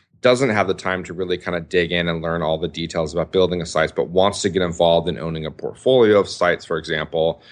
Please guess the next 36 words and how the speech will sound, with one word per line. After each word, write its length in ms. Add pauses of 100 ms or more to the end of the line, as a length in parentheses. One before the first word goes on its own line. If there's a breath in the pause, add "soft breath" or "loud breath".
(240 loud breath)
And 140
that's 260
kind 160
of 60
the 80
buyer 340
persona. 380
The 100
seller 340
is 100
someone 260
who 340 (560)
has 120
already 580
had 240
some 100
success 400
at 60
building 200
sites, 240
knows 380
how 120
to 100
build 400
established, 560
profitable 460
sites, 600 (380 loud breath)
and 400
has 240
either, 340
is 260
either 140
just 280
starting 420
to 100
consider 720